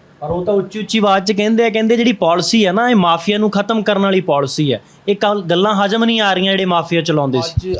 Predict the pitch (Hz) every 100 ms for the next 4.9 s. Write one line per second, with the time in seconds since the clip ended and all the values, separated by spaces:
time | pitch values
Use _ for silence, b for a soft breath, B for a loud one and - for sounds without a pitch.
0 | 156 156 160 175 170 156 151 139 156 165
1 | 165 165 120 127 151 175 170 135 110 135
2 | 120 104 92 101 120 123 - _ B B
3 | B 220 220 220 170 160 160 - 170 -
4 | 156 - 131 - 135 117 143 160